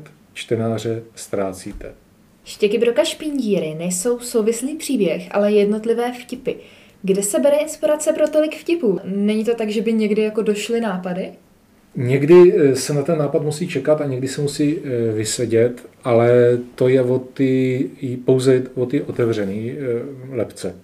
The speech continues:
Speaker 1: jo. Eh, ty, eh, ta inspirace je všude kolem. Je to jenom o tom stavu toho myšlení. Vždycky se dá něco vymyslet, vždycky. Někdy je to třeba slabší, když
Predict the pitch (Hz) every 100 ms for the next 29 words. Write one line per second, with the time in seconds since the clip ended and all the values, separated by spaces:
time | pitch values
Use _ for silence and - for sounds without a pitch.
0 | 107 107 - - - - - 117 117 117
1 | - 123 120 123 143 - - 127 107 107
2 | - 143 120 - 127 127 - 131 135 -
3 | 113 110 - - 135 139 135 113 92 90
4 | - _ _ _ 110 123 127 127 139 -
5 | 139 131 - - 123 127 131 127 123 -
6 | 123 107 92 90 - - - - - 110
7 | 139 - 143 135 139 - - 123 120 117
8 | 117 117 113 117 117 117 110 113 110 -
9 | 90 - 101 113 - - - - - 127
10 | 120 135 139 - - 117 95 - 110 -
11 | 120 123 123 123 117 117